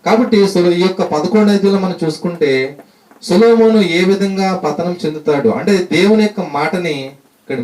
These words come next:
మీరారండి. దేవుని యొక్క, దేవుడు చేయొద్దన్న పనిని సొలొమోను చేయడం. తర్వాత ఈయన ఆ కింద వచనాలు చూసుకుంటే ఆయన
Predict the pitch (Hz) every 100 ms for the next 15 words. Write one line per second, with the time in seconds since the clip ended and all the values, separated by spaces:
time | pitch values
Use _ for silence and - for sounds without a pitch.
0 | 123 135 147 131 104 - _ _ _ _
1 | _ _ _ _ _ _ - 120 143 156
2 | 156 165 202 - 139 165 185 180 - 151
3 | 160 156 156 151 139 147 175 247 - _
4 | _ - - _ - 147 147 147 147 147
5 | 220 240 - _ - 131 135 127 92 -
6 | _ _ _ _ _ _ _ _ _ -
7 | 202 240 233 214 175 175 - 175 190 202
8 | 165 147 147 - - - 170 196 202 185
9 | 190 185 170 156 180 165 143 131 131 -
10 | _ _ - 135 190 214